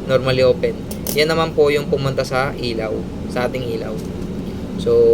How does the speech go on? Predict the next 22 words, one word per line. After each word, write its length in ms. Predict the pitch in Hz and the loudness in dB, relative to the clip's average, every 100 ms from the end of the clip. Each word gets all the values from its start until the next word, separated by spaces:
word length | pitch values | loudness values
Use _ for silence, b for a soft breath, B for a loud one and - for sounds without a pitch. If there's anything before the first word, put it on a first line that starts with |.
| 113 113 117 113 | 8 6 6 4
ganyan 320 | 113 131 147 160 | 2 -2 2 2
lamang 320 | 165 165 156 | 2 0 2
po, 160 | 165 | 2
ka-basic, 480 | 165 151 156 147 160 | 2 2 2 0 -4
mga 300 | 151 147 147 | -2 -2 -2
ka-master. 500 | 143 143 - 151 165 - - - - - | -2 -2 0 0 0 -4 -8 -8 -8 -8
Ah, 480 | 117 120 117 110 113 107 | -6 -4 -4 -4 -4 -4
medyo 160 | 131 135 | -4 0
tatagalan 480 | 147 147 143 147 151 | 0 0 2 4 2
natin 320 | 143 139 - | 0 -2 -4
tong 160 | 143 | -4
sa 80 | 151 | -2
diagram 560 | 131 135 135 131 131 139 127 | 0 2 2 2 -2 -2 -2
para 160 | 120 | -2
kung 160 | 123 120 | 0 -2
gusto 160 | - | -2
nyo 80 | 123 127 | -4 -4
screenshot, 560 | - 123 123 - 127 123 120 | -4 -2 -2 0 -2 -2 -2
may 80 | 120 | -4
screenshot 480 | - 123 120 - 123 | -2 -4 -2 -2 -2
nyo 160 | 120 | -2
po. 120 | 123 | 0